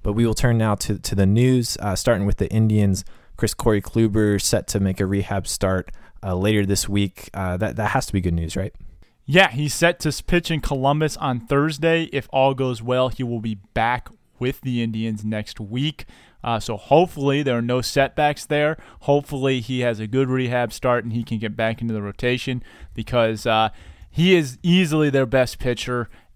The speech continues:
Speaker 2: and, uh, the, the Tribe needs him in order to make a, for the long term. Uh, obviously you can sustain an injury if it's a short-term injury, but if they, if they're gonna get to where they wanna be this year, they need Corey Kluber healthy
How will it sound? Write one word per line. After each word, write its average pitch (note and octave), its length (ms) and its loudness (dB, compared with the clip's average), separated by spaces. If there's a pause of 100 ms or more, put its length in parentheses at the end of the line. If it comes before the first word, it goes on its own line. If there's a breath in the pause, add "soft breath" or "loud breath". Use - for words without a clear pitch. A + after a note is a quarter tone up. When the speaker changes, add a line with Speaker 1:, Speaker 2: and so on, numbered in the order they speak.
Speaker 2:
and, A#2 500 0
uh, A2+ 340 2
the, A#2+ 260 0
the A#2 140 -4
Tribe B2 320 2
needs C3 260 -2
him A2+ 240 -2
in A2 140 -2
order A#2 200 -2
to - 140 -8
make A2+ 240 -2
a, A#2+ 220 -4
for G3 160 6
the F#3+ 100 8
long D3 320 4
term. A2 300 -4 (200 loud breath)
Uh, D3+ 200 4
obviously F#3+ 380 4
you F3+ 60 2
can E3 140 0
sustain D3 460 -2
an C3+ 100 0
injury B2 480 -2
if B2+ 140 -6
it's - 100 -10
a A2+ 40 -10
short-term A#2+ 520 -2
injury, A2+ 300 -2
but A2 260 -2 (240 loud breath)
if - 140 -8
they, C#3 320 2
if C3 160 -4
they're D#3+ 160 6
gonna E3+ 160 4
get D3+ 180 2
to D3+ 80 0
where C#3 160 4
they C3+ 100 4
wanna B2+ 200 0
be B2 180 -2
this A#2 240 -4
year, A2 140 0
they A2+ 160 -2
need A2+ 480 -2
Corey A#2+ 240 -2
Kluber A2 400 -4
healthy A#2 520 -2